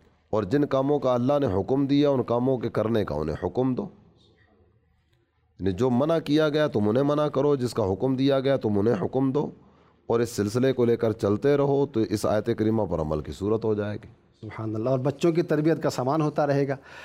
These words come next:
Speaker 2: جی محترم ناظرین، اولاد کی تربیت کے لیے ہمیں یہ بھی بچوں کو سکھانا ہے کہ کون سے کام کرنا اس کے لیے جائز ہیں،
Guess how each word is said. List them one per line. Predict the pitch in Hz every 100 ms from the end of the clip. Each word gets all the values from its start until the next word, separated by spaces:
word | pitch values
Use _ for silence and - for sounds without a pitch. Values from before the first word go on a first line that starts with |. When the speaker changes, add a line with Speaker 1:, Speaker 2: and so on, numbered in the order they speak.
| -
Speaker 2:
جی | 143
محترم | 170 160 175
ناظرین، | 165 160 147 180 180 - - - _
اولاد | 147 147 147 180 214 -
کی | 208
تربیت | 190 156 147 156 170 170
کے | 160
لیے | 156 160
ہمیں | 147 151 156
یہ | 139 127 175
بھی | 196 180 - 143
بچوں | 135 - 160
کو | 156
سکھانا | - 127 135 135 147
ہے | 147
کہ | 147 151 -
کون | - 180 208
سے | 202 190
کام | 180 160 160 160
کرنا | 156 139 143
اس | 139 -
کے | - 139
لیے | 131 107
جائز | 107 113 139 -
ہیں، | 165